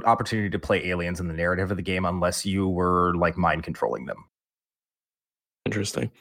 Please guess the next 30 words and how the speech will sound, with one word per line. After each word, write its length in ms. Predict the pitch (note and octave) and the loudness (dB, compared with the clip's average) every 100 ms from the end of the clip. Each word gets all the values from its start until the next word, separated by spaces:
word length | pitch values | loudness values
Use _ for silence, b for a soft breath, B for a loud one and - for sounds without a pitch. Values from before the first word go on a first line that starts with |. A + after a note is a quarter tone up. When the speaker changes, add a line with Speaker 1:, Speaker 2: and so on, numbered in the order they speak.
| B B B - | B B B 2
Speaker 2:
Yeah, 220 | - F#2 | 4 6
so 580 | F#2+ - A2 G2+ G2+ - - _ _ _ - | 6 8 10 12 8 6 -8 _ _ _ 6
that 320 | C#3 D3+ - | 8 8 6
led 260 | A#2+ A#2+ A#2 | 8 8 8
to 140 | B2 | 4
some 200 | A2+ A2+ | 6 6
interesting 420 | A2 G#2 G2+ A2 | 6 4 4 4
moments 460 | G#2 G2 G2 F#2+ - | 6 6 6 4 2
'cause, 340 | - G2+ G2 - | 4 6 4 0
um, 480 | G2+ F#2+ F#2+ F#2+ G#2 - _ _ _ _ _ _ _ | 4 6 6 4 -2 -8 _ _ _ _ _ _ _
he 120 | B2+ A#2+ | 6 8
was 320 | A2 G#2+ G#2 | 10 10 8
the 220 | G#2+ G2 | 6 6
insectoid 1000 | G2 G2 A#2 A2+ - A#2 G#2+ G#2 G2+ - | 4 6 6 6 6 8 10 10 8 6
and 160 | G2 G2 | 2 2
had 200 | G#2 G2+ | 4 6
the 140 | G2 | 6
ability 420 | F#2+ G2 G2 F#2+ F#2 | 6 8 8 6 4
to, 200 | - G2+ | 4 6
like, 360 | G2 F2 - | 8 6 6
Speaker 1:
Sectoid. 60 | G2+ | 4
Speaker 2:
mind 240 | G2 G2+ | 6 6
control 440 | G2+ G#2 G#2+ G2 G2 | 4 4 6 6 6
Speaker 1:
Sec-, 180 | - G2+ | 6 6
Speaker 2:
someone. 260 | G2 G2 | 6 6
Speaker 1:
sectoid. 280 | G#2 - G2+ - - | 4 2 -2 -4 -2
Sectoid. 600 | - D#3 - B2 F#2+ D#2+ | 4 4 6 6 6 6
Speaker 2:
Sectoid. 1000 | - - A2+ G#2+ - - A#2 A2+ G#2+ A#2 - _ _ _ _ _ _ _ - - - | 4 6 6 4 0 6 10 10 8 2 -12 _ _ _ _ _ _ _ -14 -6 -2
Okay, 260 | G2 F#2+ | 0 0
whatever. 400 | F#2+ F#2+ F#2+ F#2+ | 0 0 0 -2